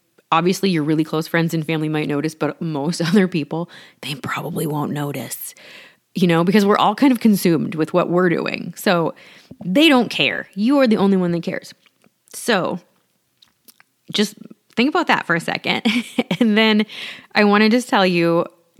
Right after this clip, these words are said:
just real quick, four things that I do for a stress-free holiday. I freaking love the holidays because mine are,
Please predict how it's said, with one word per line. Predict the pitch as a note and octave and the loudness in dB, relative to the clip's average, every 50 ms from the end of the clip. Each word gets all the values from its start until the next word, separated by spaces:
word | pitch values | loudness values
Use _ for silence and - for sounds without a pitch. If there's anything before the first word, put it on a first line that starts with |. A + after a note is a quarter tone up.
| - | -4
just | - G3 G3+ F3 | 0 0 0 2
real | G3 G3 G3 F#3+ | 2 2 2 2
quick, | F#3+ - F#3 F3 - F3 | 4 2 0 0 0 -6
four | - - F#3 F3+ F3+ F#3 | -4 0 2 4 4 4
things | F#3 - F3+ E3+ E3 D#3+ D#3+ D#3+ D#3+ D#3+ D#3+ | 2 0 0 0 0 0 -2 -2 -4 -4 -2
that | E3+ E3+ E3 - - | -2 -2 -2 -4 -6
I | D#3+ D3+ E3+ F3 G3 G3+ | -2 0 2 2 2 2
do | E3+ D3+ F3 E3+ D#3 D#3+ D#3+ D#3+ F#3 A#3+ D4 - _ - - - - _ | 2 2 2 2 4 4 2 2 0 -2 -4 -6 _ -20 -20 -20 -20 _
for | - - F#3+ F#3 | -2 0 0 2
a | F3+ | 0
stress-free | - - - F3 D#3+ D#3 D#3 - - - D3 | 0 -2 0 0 0 0 0 -4 -4 -4 -2
holiday. | C#3+ D3 - - - - G#1 - - | -2 -2 -4 -4 -4 -6 -8 -6 0
I | - E3 F3 G3 A3 | 2 2 4 2 2
freaking | A3 - A#3+ G#3 A#3 A3 G3 F3 | 0 0 0 0 2 2 2 2
love | E3 E3 D#3+ D#3+ | 0 0 -2 -2
the | E3+ | -2
holidays | D#3+ E3+ D3+ D3+ D#3+ D#3+ E3+ F3+ F#3 G3+ G#3 | 0 0 2 2 2 2 2 2 2 2 0
because | - F#3+ F#3 - - F3 D#3+ D#3 D#3 C#3+ C#3+ - - - | 0 -2 -4 -2 -2 0 0 0 0 -2 -6 -10 -14 -12
mine | - - D#3+ D#3 D3+ D3 D3+ D#3+ F3 | -6 -4 -2 0 2 2 2 2 2
are, | F3 E3 D#3+ - | 0 0 -2 -4